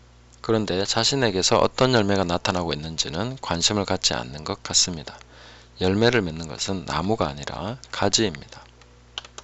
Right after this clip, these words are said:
예수님은 우리 모두가 경험하고 있는 간단한 자연의 원리로서 구원의 중요한 교리를 설명해 주셨습니다. 가지가 열매를 맺는 것입니다.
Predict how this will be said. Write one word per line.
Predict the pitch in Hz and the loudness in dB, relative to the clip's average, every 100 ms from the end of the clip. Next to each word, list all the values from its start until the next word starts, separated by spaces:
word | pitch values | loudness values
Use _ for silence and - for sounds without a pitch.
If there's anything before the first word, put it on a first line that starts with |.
| _ _ _ _ _ _ _ - - - - - - - - - 101 | _ _ _ _ _ _ _ -12 -12 -12 -18 -18 -18 -20 -20 -10 -2
예수님은 | 98 117 104 101 113 82 | 0 0 0 -2 -4 -4
우리 | 92 104 | -2 2
모두가 | 110 123 117 101 110 | 2 0 2 2 2
경험하고 | - 120 117 104 92 | 0 0 2 2 0
있는 | 73 80 87 - | -4 -6 -10 -8
간단한 | 82 78 90 107 113 | -8 -2 0 0 -2
자연의 | 107 110 113 95 | 2 2 2 0
원리로서 | 87 87 71 - - 71 113 - - - - - | -2 -4 -4 -2 -2 -6 -10 -12 -20 -20 -20 -12
구원의 | - 95 101 104 | -2 0 2 0
중요한 | - 87 90 101 110 | -2 -4 -2 -2 -4
교리를 | - 71 78 98 131 | -10 -10 -6 -6 -6
설명해 | - 117 113 117 107 | -6 -4 -2 -2 -4
주셨습니다. | - 80 - - 65 - - - - - - - | -4 -2 -2 -4 -6 -16 -16 -20 -20 -20 -20 -8
가지가 | - 104 - 123 117 113 113 | -2 0 2 0 2 0 -2
열매를 | - 78 78 78 95 127 139 - | -6 -8 -10 -6 -2 -4 -6 -12
맺는 | 78 82 92 | -12 -10 -8
것입니다. | 73 - - - - | -6 -6 -10 -20 -20